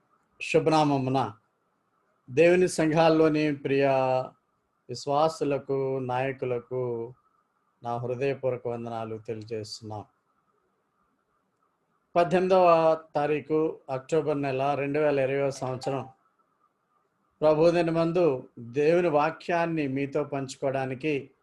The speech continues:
దేవుడు నాకు అనుగ్రహించినటువంటి గొప్ప అవకాశం బట్టి త్రియేక దేవునికి నేను స్తుతులు చెల్లించుకుంటున్నాను. ప్రియులారా, చాలా కాలంగా మనము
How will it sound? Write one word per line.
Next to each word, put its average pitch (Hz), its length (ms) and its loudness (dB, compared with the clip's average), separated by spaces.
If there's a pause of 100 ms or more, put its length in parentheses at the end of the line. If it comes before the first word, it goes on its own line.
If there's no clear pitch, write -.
(600)
దేవుడు 156 320 2
నాకు 151 280 -2
అనుగ్రహించినటువంటి 135 1400 -6
గొప్ప 131 300 -4 (1040)
అవకాశం 160 600 0
బట్టి 120 520 -4 (520)
త్రియేక 139 420 2
దేవునికి 123 540 -4
నేను 117 300 -8
స్తుతులు 113 600 -8
చెల్లించుకుంటున్నాను. 107 880 -8 (1500)
ప్రియులారా, 170 600 4 (1200)
చాలా 190 180 8
కాలంగా 175 580 4
మనము 151 680 0